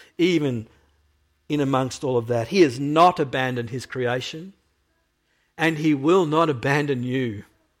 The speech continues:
as you turn to him and trust in him, even in the most difficult seasons of your life.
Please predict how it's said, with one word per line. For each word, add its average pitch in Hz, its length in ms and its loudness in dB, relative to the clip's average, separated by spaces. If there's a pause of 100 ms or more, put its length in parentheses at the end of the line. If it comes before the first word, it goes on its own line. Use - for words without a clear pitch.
(1200)
as 131 220 0
you 123 100 -2
turn 160 400 2
to 156 140 -10
him 143 240 -2
and 117 120 -6
trust - 480 0
in 143 120 -8
him, 117 340 -8 (580)
even 127 200 -6
in 123 100 -4
the 123 80 -4
most 120 240 -2
difficult 127 500 -2
seasons 117 460 -6
of 107 100 -8
your 107 200 -6
life. - 640 -12